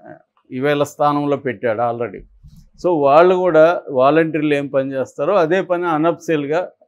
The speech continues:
పార్టీ తరపున చేస్తారు. అంటే యాభై ఏళ్ళకి ఒక వాలంటీర్ ఉన్నట్టే యాభై ఏళ్ళకి ఒక గృహసారథి కూడా ఉన్నాడు. So, ఇవాళ ఏం చేస్తారు వాళ్ళు, వీళ్ళకి ఏం అవసరాలు ఉన్నాయో అది వాళ్ళు చూస్తారు. అఫిషియల్‌గా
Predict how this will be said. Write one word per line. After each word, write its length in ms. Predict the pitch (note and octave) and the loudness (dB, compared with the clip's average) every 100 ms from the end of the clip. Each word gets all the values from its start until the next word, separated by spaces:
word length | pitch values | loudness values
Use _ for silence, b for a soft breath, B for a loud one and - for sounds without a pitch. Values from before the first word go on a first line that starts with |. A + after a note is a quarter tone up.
| - | 0
పార్టీ 240 | D3+ D#3 | 2 2
తరపున 440 | E3+ D#3 C#3+ D3 B2 | 0 0 0 -6 -4
చేస్తారు. 420 | G2+ - G2 - _ _ _ C3+ | -6 -8 -18 -18 _ _ _ -6
అంటే 320 | C#3 D3+ C#3 | -2 0 4
యాభై 340 | C#3 D#3+ E3 | 4 6 6
ఏళ్ళకి 260 | E3 D#3+ D3+ | 4 2 0
ఒక 120 | C3+ | 0
వాలంటీర్ 480 | B2+ C3+ D3 C#3+ C#3 | 2 2 0 -4 -6
ఉన్నట్టే 500 | C#3 C#3 C#3 G3+ A#3+ | -6 -8 -6 -2 2
యాభై 280 | G3+ F3+ F#3 | 2 2 -2
ఏళ్ళకి 260 | F3 F#3 | -4 -4
ఒక 160 | F#3 D#3+ | -4 -2
గృహసారథి 720 | C#3 C3 C3 C3+ D3+ C3 A#2+ | -2 -4 -8 -4 -4 -4 -8
కూడా 220 | B2 C3+ | -8 -4
ఉన్నాడు. 500 | A3+ D#3 C3 A2 F2+ _ _ _ _ _ _ F#3+ | -4 -6 -8 -10 -12 _ _ _ _ _ _ 0
So, 80 | G3+ | 2
ఇవాళ 720 | F3 D3+ F3+ G3 F#3 E3+ F#3 - _ _ _ _ _ _ _ C#3+ | 2 4 4 6 4 2 -2 -14 _ _ _ _ _ _ _ -6
ఏం 280 | C#3+ D#3 D#3 | 0 2 2
చేస్తారు 400 | D3+ - C#3+ C#3 | 2 0 0 2
వాళ్ళు, 440 | C3+ C3 C3 B2+ _ _ - | 0 0 -4 -8 _ _ -8
వీళ్ళకి 480 | B2 E3 F3+ F3+ F3+ F3 | 0 4 4 2 0 0
ఏం 400 | D#3+ D#3 D#3+ E3+ | 0 2 0 0
అవసరాలు 440 | D#3+ D3 D#3 D#3 | -2 -2 -2 0
ఉన్నాయో 320 | D3+ D3+ G3+ G#3+ | -2 -4 -2 -2
అది 120 | G3 | 0
వాళ్ళు 300 | E3+ F3 E3+ | 2 2 0
చూస్తారు. 400 | D3 C#3 C3 A#2 | -4 -8 -4 -4
అఫిషియల్‌గా 500 | A#2 - F#3 F#3 | -4 -4 -2 -2